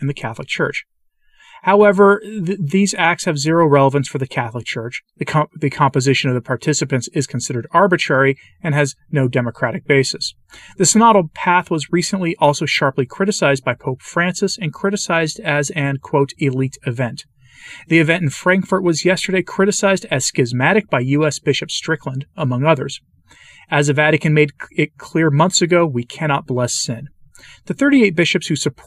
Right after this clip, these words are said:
who acted in support must repent and return to the Catholic Church, the bride of Christ." End quote. The National Catholic Re-, Register reported the story in this way.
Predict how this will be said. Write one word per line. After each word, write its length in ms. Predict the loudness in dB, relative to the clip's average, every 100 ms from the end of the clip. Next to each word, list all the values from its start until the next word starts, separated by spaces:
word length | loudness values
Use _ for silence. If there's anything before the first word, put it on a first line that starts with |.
| _
who 180 | -2 0
acted 440 | 2 0 2 2 2
in 180 | -2 -4
support 500 | -6 -2 0 2 0
must 320 | -2 -2 -6
repent 380 | -10 -6 -8 -6
and 120 | -8
return 340 | -8 -4 -4 -4
to 80 |
the 100 | -8
Catholic 360 | -6 -6 -8 -10
Church, 340 | -2 -2 -2 -10
the 120 | -6 -4
bride 240 | -2 -6
of 80 | -8
Christ." 420 | -6 -6 -6 -12 _ _ _ _ _
End 240 | 0 0 0
quote. 380 | -2 -2 -2 -14 _ _ _ _ _ -20 -20 -20 -20 -20 -20 -20 -20 _ _
The 100 | 2
National 320 | 4 4 2
Catholic 300 | 2 0 2
Re-, 80 | 0 0
Register 600 | -2 0 2 0 0 0
reported 420 | 0 0 0 2
the 80 | 0
story 300 | -2 -4 -4
in 60 | -4
this 260 | -6 -8
way. 220 | -8 -10